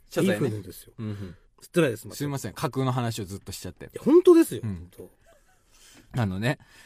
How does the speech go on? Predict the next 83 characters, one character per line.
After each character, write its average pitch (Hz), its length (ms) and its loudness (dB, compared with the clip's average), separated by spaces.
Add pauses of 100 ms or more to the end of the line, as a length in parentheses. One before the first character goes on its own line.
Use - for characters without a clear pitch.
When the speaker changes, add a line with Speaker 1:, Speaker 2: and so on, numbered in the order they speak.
(120)
Speaker 1:
あ 120 100 -6
の、 95 320 -8
先 180 220 0
週、 151 240 -4 (360)
Speaker 2:
え 127 200 -4
え。 - 100 -20
Speaker 1:
生 175 240 2
放 175 140 2
送 107 200 -4
で 90 240 -12
Speaker 2:
は 160 140 -2
い。 110 100 -8
Speaker 1:
や 120 120 -4
ら 123 80 -2
せ - 80 -14
て 113 80 -8
い 101 40 -8
た 104 120 -12
だ 104 100 -12
き 98 80 -14
ま 98 120 -12
し - 80 -18
て、 113 280 -10
Speaker 2:
え 131 240 -4
え。 - 80 -20
Speaker 1:
あ 120 60 -10
の、 110 120 -6
空 175 160 -2
気 - 120 -12
階 160 160 0
段 117 120 -4
の 107 120 -8
単 202 200 0
独 202 220 0
ラ 202 120 6
イ 170 40 2
ブ 113 140 -4
の 101 160 -6
タ 240 140 0
イ 233 80 -4
ト 139 100 -4
ル 113 80 -4
を 82 140 -10 (260)
考 - 140 -8 (120)
え 120 80 2
る 98 80 -6
と 87 80 -18
い 87 60 -14
う - 20 -16
の 76 120 -18
を - 100 -20
Speaker 2:
は 170 160 0
い。 120 80 -8 (240)
Speaker 1:
お 117 80 -6
送 104 240 -10
り 98 300 -10
し - 120 -10
ま 104 100 -6
し - 80 -14
て 76 120 -16
ね。 127 180 -10
Speaker 2:
は 147 140 -6
い。 120 100 -10 (320)
Speaker 1:
え 107 100 -10
っ 98 40 -8
と、 98 160 -6
来 135 160 6
年 139 120 4
の 135 60 4
春 120 260 4
に、 80 240 -10 (340)
ま 147 80 -4
あ、 147 40 0
や 147 100 4
り 185 100 2
た 247 140 4
い 226 80 6
な 214 160 6
と 170 80 0
思 110 120 0
っ 90 40 -8
て - 120 -18
る。 - 100 -18